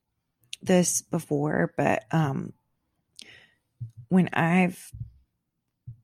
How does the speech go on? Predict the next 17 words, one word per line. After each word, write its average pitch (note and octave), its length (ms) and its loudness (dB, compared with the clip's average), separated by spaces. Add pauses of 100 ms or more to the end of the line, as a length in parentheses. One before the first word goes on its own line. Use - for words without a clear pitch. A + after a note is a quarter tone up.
(120)
faced - 680 2 (520)
grief, D#3+ 680 -2 (880)
grief C#4 340 2
is - 200 -4
crazy - 580 -2
stuff. - 560 -2 (180)
I D#3 80 0
mean, D#3 260 -2 (180)
um, C#3+ 400 0 (1600)
like, F#3 100 0
I, G3+ 320 6
I F#3 120 4
used, A3 500 6 (540)
before A3+ 640 4
I F3 260 2 (140)
really F3 440 4 (200)
faced - 480 -2